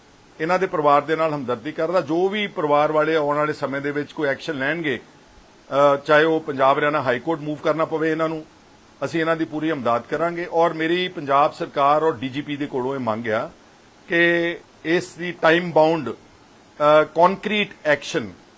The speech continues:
ਅਹ, ਅਹ, murder case be registered against all those police officers who are responsible for this, ਅਹ, brutal, ਅਹ, police custody murder। ਔਰ, ਅਹ, ਨਾਲ-ਨਾਲ ਮੈਂ ਇਹ ਕਹਿਣਾ ਚਾਹੁੰਦਾ ਵਾਂ ਕਿ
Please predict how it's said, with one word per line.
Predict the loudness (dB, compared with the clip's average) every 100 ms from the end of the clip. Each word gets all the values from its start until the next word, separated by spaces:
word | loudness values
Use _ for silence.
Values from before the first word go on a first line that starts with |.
| -20 -20 -20
ਅਹ, | -20 -12 2 6 6
ਅਹ, | 2 -8 -20 _ -20 -20 -6 2 4 4 0 4
murder | 6 8
case | 8 6 2 0
be | -6
registered | -4 -4 -4 -4
against | -4 -2 -4 -4 -4
all | 2 4
those | 6 4
police | 2 -4 -6 -2 -2
officers | -2 -4 -2
who | -2
are | -2
responsible | -2 -4 -4 -4 -6
for | -4 -4 -2
this, | -2
ਅਹ, | -6 -6 -4 -4 -10 -20 -20 -8 -2
brutal, | 2 4 2
ਅਹ, | 0 -14 -20 -20 _ _ -6 4 4 4 -2
police | -4 -2 0
custody | -2 0 -4 -2
murder। | -2 -4 -10 -14 -20 -20 _ -18 2
ਔਰ, | 8 10 8
ਅਹ, | 8 6 4
ਨਾਲ-ਨਾਲ | 4 2 2 0 0
ਮੈਂ | 0 -2 -2
ਇਹ |
ਕਹਿਣਾ | -4 -4 -4
ਚਾਹੁੰਦਾ | -4 -4 -4
ਵਾਂ | -4 -6
ਕਿ | -4 -6 -6